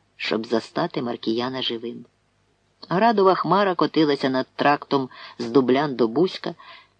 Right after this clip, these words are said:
і зловісно грім гримів, блискавки батожили темну синяву і гнали поперед себе орду примар, які ще так недавно переслідували Івана. Чіплялися за поле сурдути,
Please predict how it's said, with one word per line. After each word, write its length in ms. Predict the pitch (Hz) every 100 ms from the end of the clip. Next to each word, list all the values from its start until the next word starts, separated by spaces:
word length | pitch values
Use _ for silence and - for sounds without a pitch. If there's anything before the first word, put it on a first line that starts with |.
| -
і 100 | 113
зловісно 580 | 127 156 226 226 185 175
грім 320 | 127 156 196
гримів, 500 | 156 165 160 175 156 _ _ _ _ -
блискавки 600 | 120 196 - - 180 180
батожили 600 | 170 170 180 165 165 165 -
темну 340 | 165 165 156
синяву 500 | 156 - 156 147 139
і 100 | 120
гнали 400 | 120 131 156 170
поперед 480 | - 147 151 147 143 - - -
себе 420 | - - 151 143 - -
орду 340 | 120 113 131
примар, 460 | - 120 117 117 117
які 240 | 117 120
ще 200 | - 117 -
так 260 | 175 180
недавно 480 | 160 156 151 156 143
переслідували 840 | 135 123 120 131 143 135 131 123 120 _ _ -
Івана. 580 | 143 123 123 123 123 127 _ _ - - - _ _
Чіплялися 680 | - 214 - 233 226 220 208
за 120 | 190
поле 300 | 185 202 196
сурдути, 800 | 180 190 180 139 160 214 - 170